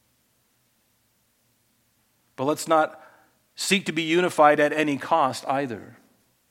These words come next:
Let's not seek to be unified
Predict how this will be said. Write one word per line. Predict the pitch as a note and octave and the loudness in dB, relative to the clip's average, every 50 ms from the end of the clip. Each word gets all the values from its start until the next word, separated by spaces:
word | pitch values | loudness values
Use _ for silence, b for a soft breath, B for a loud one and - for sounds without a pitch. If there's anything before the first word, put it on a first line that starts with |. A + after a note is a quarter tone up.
| _ _ _ _ _ _ _ _ _ _ _ _ _ | _ _ _ _ _ _ _ _ _ _ _ _ _
Let's | C#3+ D3 D#3+ D#3 - - | 4 4 4 4 2 -4
not | - E3 F#3 G3 F#3 - - | -2 2 2 2 2 2 -2
seek | - - - D#3 D3 D3+ D3 - - | -6 -4 0 0 0 0 -2 -6 -8
to | D3 | -8
be | C3+ C#3+ | -8 -6
unified | C#3+ C#3 D3 D#3 D3+ C3 - - C3 B2 A#2+ A#2 A#2+ A#2 | -4 -2 -2 0 -2 -2 -4 -2 -2 0 0 -2 -4 -6